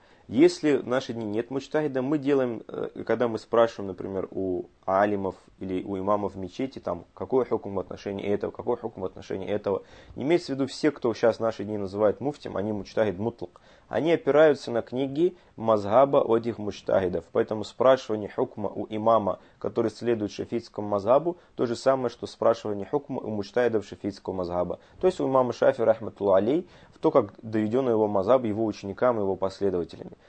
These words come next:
Поэтому, а, тот же спрашивание фетву у безмазхабников, это спрашивание фетву конкретно у этого безмазхабника. Поэтому у кого лучше спрашивать фетву? Имам Шафи, рахматуллах алей, или это конкретно у нашего невежды безмазхабника наших дней?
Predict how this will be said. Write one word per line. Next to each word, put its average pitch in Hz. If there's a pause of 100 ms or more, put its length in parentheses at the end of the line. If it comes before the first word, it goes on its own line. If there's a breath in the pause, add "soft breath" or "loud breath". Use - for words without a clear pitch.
(140 soft breath)
Поэтому, 175 (280 soft breath)
а, 110
тот 151
же 120
спрашивание 120
фетву 113
у 104 (240 soft breath)
безмазхабников, 123
это 156
спрашивание 139
фетву 156
конкретно 135
у 127
этого 135
безмазхабника. 95 (220 soft breath)
Поэтому 135
у 127
кого 170
лучше 139
спрашивать 117
фетву? -
Имам 123
Шафи, 165
рахматуллах 127
алей, 147 (220 soft breath)
или 170
это 143
конкретно 123
у -
нашего 110 (320 soft breath)
невежды 110
безмазхабника 104
наших 95
дней? 85